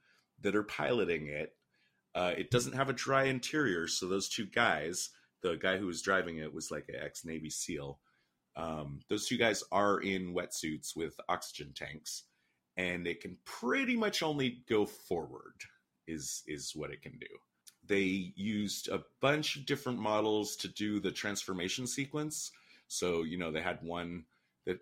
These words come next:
you know, obviously there's one that has tires, there's one that has, like, half tires, and one that has the fins partially coming out, stuff like that.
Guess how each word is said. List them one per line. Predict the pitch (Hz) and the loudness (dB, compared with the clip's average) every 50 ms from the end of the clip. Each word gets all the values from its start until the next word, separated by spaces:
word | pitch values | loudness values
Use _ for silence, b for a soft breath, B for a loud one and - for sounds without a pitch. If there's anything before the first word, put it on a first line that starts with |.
| _ _ - | _ _ -8
you | - 104 | -4 -4
know, | 92 76 | -2 -2
obviously | 71 71 78 73 78 76 - - 78 | -2 -2 -2 -4 -4 -8 -6 -4 -4
there's | 78 76 73 - - | -4 -4 -6 -6 -6
one | 76 78 80 | -8 -6 -6
that | 87 85 | -6 -6
has | 101 104 104 - | -6 -6 -6 -6
tires, | - - 92 85 85 82 82 82 80 - - | -4 -2 0 0 0 0 -2 -2 -4 -6 -8
there's | - - - - | -10 -10 -8 -6
one | 85 82 80 | -6 -6 -6
that | 78 - | -6 -4
has, | 87 78 71 - | -4 -6 -4 -6
like, | 78 76 - _ _ _ - | -8 -10 -10 _ _ _ -10
half | - 80 78 78 - - - | -10 -8 -8 -8 -12 -14 -12
tires, | - - 82 80 82 82 82 80 80 78 - - | -4 -2 -2 -2 -2 -4 -4 -4 -6 -6 -6 -8
and | 73 71 69 - _ _ _ _ _ _ _ _ _ _ _ | -10 -12 -12 -14 _ _ _ _ _ _ _ _ _ _ _
one | - 82 82 80 | -8 -6 -4 -6
that | 80 - | -6 -4
has | 87 82 80 76 - | -4 -4 -4 -6 -6
the | - 76 | -10 -10
fins | - - 85 82 80 78 - | -8 -6 -6 -6 -6 -6 -8
partially | - - - 80 82 78 - - 82 82 80 | -10 -6 -4 -4 -2 -2 -4 -4 -4 -6 -6
coming | - 80 80 82 78 78 | -6 -6 -6 -6 -6 -6
out, | 76 76 73 69 | -6 -6 -8 -8
stuff | - - - - 76 - | -8 -4 -4 -4 -4 -4
like | - 73 69 - | -6 -8 -8 -8
that. | - - - - - | -8 -8 -8 -8 -10